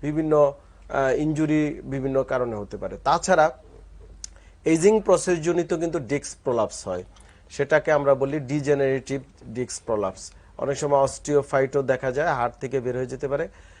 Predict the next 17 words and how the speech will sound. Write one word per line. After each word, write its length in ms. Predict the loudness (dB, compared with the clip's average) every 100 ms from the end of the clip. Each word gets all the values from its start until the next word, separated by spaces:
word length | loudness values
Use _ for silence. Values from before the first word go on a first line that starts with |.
| -12
এবং 320 | -4 0 0 6
বয়স 300 | 8 8 6
বাড়ার 240 | 4 4
সাথে 300 | 0 -4 -4
সাথে 280 | -4 -4 -4
ডিস্কগুলো 600 | -4 -6 -8 -6 2 2
হচ্ছে 340 | 0 -4 -6
সেকেন্ডারি 460 | -2 -4 0 0 0
কার্টিলেজ 460 | -2 -4 -4 -4
এবং 180 | -2 -2
এখানে 180 | -4 -4
প্রচুর 420 | -2 -2 0 -2 0
পানি 300 | 0 0 -4
থাকে, 340 | -8 -12 -12 -12 -18 -20 -20 -20 0
ওয়াটারি 540 | 4 6 6 4 4
সাবস্টেন্স 720 | 2 0 0 -2 -2 -2 -6
ভিতরে। 380 | -8 -2 -2